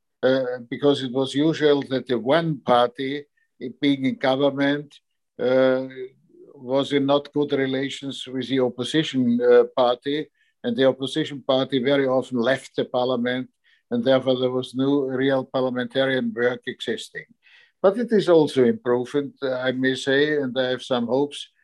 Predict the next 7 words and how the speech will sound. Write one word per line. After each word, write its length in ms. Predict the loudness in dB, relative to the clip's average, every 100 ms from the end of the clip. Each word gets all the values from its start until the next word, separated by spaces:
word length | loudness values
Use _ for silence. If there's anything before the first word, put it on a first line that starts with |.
| _ _ 0
uh, 380 | 0 0 -6 -10
that 180 | -8 -6
the 100 | -4
things 380 | -2 -2 0 2
are 360 | 4 4 0 -6 -8
moving 540 | -6 -4 0 2 0 0
forward 520 | 2 4 4 0